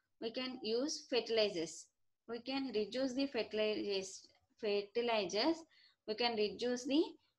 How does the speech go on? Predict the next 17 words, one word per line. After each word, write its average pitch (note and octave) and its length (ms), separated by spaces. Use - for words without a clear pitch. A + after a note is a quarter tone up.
pollutants. G#3+ 720
Why? A3 300
Because B3+ 400
of, C4+ 220
we A3 160
can G#3 240
use A#3 360
the C#4 180
fertilizers A#3 880
for A3 140
growing A3+ 500
the C#4+ 220
plants, G#3+ 580
uh, A3+ 240
during B3 380
rainy A3+ 380
season B3 420